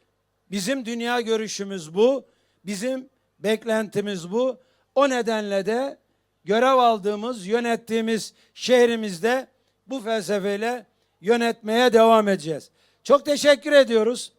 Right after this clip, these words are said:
Çok sayıda çocuklarımız, kadınlar,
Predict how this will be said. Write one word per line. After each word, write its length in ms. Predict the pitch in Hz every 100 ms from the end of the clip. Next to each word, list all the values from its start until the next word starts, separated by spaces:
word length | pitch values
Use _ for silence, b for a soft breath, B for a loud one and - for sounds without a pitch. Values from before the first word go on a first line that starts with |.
| _ _ _ _ _ _ _ _ _ _ _ _ _ _ _ _ _ _ _ _ _ _ _ _ - - - - - - - - - - - - - - - - - - - - - -
Çok 240 | - 254 247
sayıda 600 | - 247 247 247 247 247 - - - - - - - -
çocuklarımız, 1000 | 220 226 226 220 214 226 220 220 - - -
kadınlar, 640 | 202 208 214 214 208 196